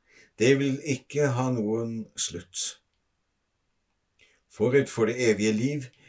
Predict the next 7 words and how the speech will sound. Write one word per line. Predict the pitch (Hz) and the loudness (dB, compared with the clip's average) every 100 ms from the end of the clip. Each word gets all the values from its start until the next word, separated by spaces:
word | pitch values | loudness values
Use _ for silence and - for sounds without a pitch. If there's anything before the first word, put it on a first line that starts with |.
| _ | _
vil | 110 117 107 | 2 2 2
hvert | 151 147 - | 0 -2 -6
menneske | 131 139 113 104 - 131 127 | -2 -2 0 0 2 0 2
dømmes | 131 107 123 123 - | 2 2 -2 -2 -2
spesielt | 110 - 104 107 139 127 | -2 -2 0 0 -2 -2
av | 110 107 | -6 -6
Kristus, | 98 - - 131 127 - - | -6 -4 -4 -4 -4 -4 -6